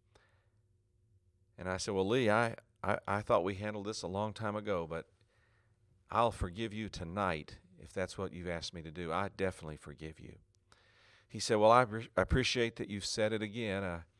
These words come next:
I've thought about it a long time, and, and I know I've never really officially or <laughs> formally asked you to do this, and I, I've never,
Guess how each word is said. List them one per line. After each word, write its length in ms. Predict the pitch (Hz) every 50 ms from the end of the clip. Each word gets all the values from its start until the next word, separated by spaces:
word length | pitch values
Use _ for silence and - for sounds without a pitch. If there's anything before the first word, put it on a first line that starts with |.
| - - _ -
I've 100 | - -
thought 200 | - 110 98 101
about 220 | 101 104 104 104
it 80 | 104 90
a 40 | 90
long 280 | 92 95 98 104 101
time, 420 | 95 - 107 98 98 98 104 113 104
and, 120 | 85 76 - _ _ - - - - _ _ _ _ _ _ _ _ _ _ _ _ _ _ _ _ _ _ _ -
and 140 | - 87 92
I 120 | 95 98
know 200 | 98 101 101 104
I've 180 | 104 104 101 98
never 240 | 107 113 113 120
really 300 | 110 113 117 117 113 107
officially 600 | - - - - - 123 117 - - 123 123 123
or 120 | 107 92 90
<laughs> 0 |
formally 640 | - - 110 101 98 107 110 110 101 101 104 107 107
asked 300 | 107 110 107 104 - -
you 100 | 90 87
to 80 | 92
do 220 | 92 92 107 101 90
this, 220 | 85 85 82 -
and 100 | 80 82
I, 160 | 82 82 - -
I've 160 | - 80 80
never, 400 | 82 85 90 87 98 90 82 67